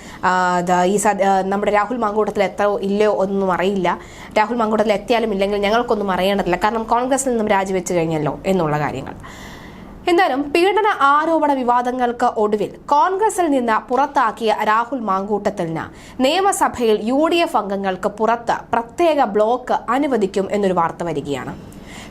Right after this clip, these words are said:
പ്രതിപക്ഷ അംഗങ്ങളുടെ നിരയ്ക്ക് പിന്നിലായി നേരത്തെ നിലമ്പൂരിൽ നിന്നുള്ള പി വി അൻവറിന് അനുവദിച്ച സീറ്റാകും രാഹുലിന് നൽകുക. അങ്ങനെ ശക്തനായ നേതാവ് ഒടുവിൽ നിയമസഭയുടെ പുറകിലേക്ക് തള്ളപ്പെട്ടിരിക്കുകയാണ്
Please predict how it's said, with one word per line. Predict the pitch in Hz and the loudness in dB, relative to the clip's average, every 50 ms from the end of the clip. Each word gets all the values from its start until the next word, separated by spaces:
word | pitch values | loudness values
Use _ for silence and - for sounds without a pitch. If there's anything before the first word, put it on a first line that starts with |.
| - - | 0 2
പ്രതിപക്ഷ | 330 339 311 403 415 415 403 - - 403 | 2 4 4 4 2 2 0 0 0 2
അംഗങ്ങളുടെ | 370 - - 302 311 311 320 330 320 320 320 311 311 311 311 | 2 4 2 0 0 2 2 2 2 4 2 2 2 2 2
നിരയ്ക്ക് | 262 277 277 277 285 285 285 - 320 320 | 2 2 4 4 2 2 0 -2 -4 -2
പിന്നിലായി | - 277 262 254 269 254 214 160 - - - - - - - - 233 | 0 0 0 2 2 2 2 0 -2 -4 -16 -20 -20 -20 -12 -4 -2
നേരത്തെ | 240 262 285 320 330 302 349 320 349 359 | 0 2 2 0 0 0 0 0 0 0
നിലമ്പൂരിൽ | 285 277 294 302 320 311 349 381 381 381 349 | 0 0 2 2 0 0 0 0 0 2 2
നിന്നുള്ള | 349 311 320 330 311 302 294 294 294 294 - | 0 2 0 2 2 2 2 0 0 -4 -4
പി | 302 311 339 370 | 0 0 0 2
വി | 359 392 | 2 2
അൻവറിന് | 381 339 311 294 285 285 285 269 269 262 | 2 2 2 0 0 0 0 0 0 0
അനുവദിച്ച | 254 - 240 262 262 285 294 285 285 285 285 - 302 285 285 285 294 - - - | -2 0 0 0 0 0 0 -2 -2 -2 -2 0 2 2 2 0 -4 -8 -8 -4
സീറ്റാകും | 294 285 302 302 - 330 269 247 240 240 226 233 226 226 | -2 -2 -2 -2 0 0 2 2 0 -2 -6 -6 -2 0
രാഹുലിന് | 233 240 254 269 269 285 285 247 220 196 185 - 196 190 | 2 4 2 2 0 -2 -4 -4 -4 -6 -8 -8 -6 -6
നൽകുക. | 185 180 180 175 160 143 135 113 - - - - - - - - - - - 247 | -4 -4 -4 -6 -8 -10 -10 -14 -14 -18 -20 -20 -20 -20 -20 -20 -14 -6 -2 0
അങ്ങനെ | 247 277 311 302 233 185 196 262 - - - - - - - - | 2 2 2 2 0 0 -2 -6 -10 -18 -20 -20 -20 -18 -6 0
ശക്തനായ | - 330 320 320 - - 415 392 370 370 370 359 339 339 | 2 2 2 2 0 2 4 4 4 4 2 2 2 2
നേതാവ് | 320 302 285 294 294 285 285 277 262 262 269 | 2 2 2 2 4 4 2 2 4 2 0
ഒടുവിൽ | 269 - 254 269 254 269 269 233 214 220 - - - - - 262 | 0 2 2 2 2 2 0 0 0 -2 -6 -10 -16 -10 -2 0
നിയമസഭയുടെ | 269 311 330 339 349 349 339 311 - - 294 285 285 277 269 262 269 269 | 0 2 2 2 0 2 0 -2 0 0 0 0 2 2 0 -2 -2 -2
പുറകിലേക്ക് | 269 269 277 277 302 302 294 277 262 269 262 247 233 - - 247 | 0 0 2 2 2 2 2 2 2 2 0 -2 -2 0 0 0
തള്ളപ്പെട്ടിരിക്കുകയാണ് | 240 240 254 247 247 240 226 240 220 220 - 226 208 208 208 202 190 190 190 185 214 | 0 0 0 -2 -2 -4 -6 -6 -6 -6 -6 -6 -4 0 2 2 2 2 0 -2 -2